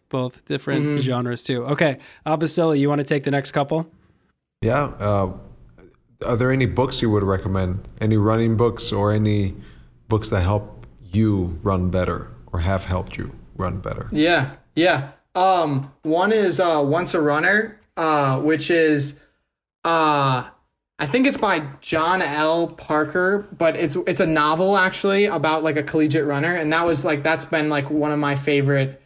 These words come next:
Speaker 2: uh, books. I, I, that was, my senior quote is actually from that book.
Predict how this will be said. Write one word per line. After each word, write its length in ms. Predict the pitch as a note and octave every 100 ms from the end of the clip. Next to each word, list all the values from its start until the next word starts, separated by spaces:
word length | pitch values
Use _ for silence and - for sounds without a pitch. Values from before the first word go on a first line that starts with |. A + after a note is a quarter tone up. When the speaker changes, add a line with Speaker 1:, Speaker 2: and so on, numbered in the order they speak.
| _ _ _ -
Speaker 2:
uh, 240 | D#3 D3
books. 520 | C3+ D3 C3+ C3+ - -
I, 240 | D#3 D#3
I, 200 | - -
that 100 | E3+
was, 240 | F3+ E3 - E3+
my 120 | F3
senior 320 | E3+ G3+ D#3+
quote 240 | D#3 D#3+ D3+
is 100 | D3
actually 300 | C#3+ C#3+ C#3
from 180 | C#3+ C#3+
that 220 | C#3 C#3
book. 380 | C#3 C3+ -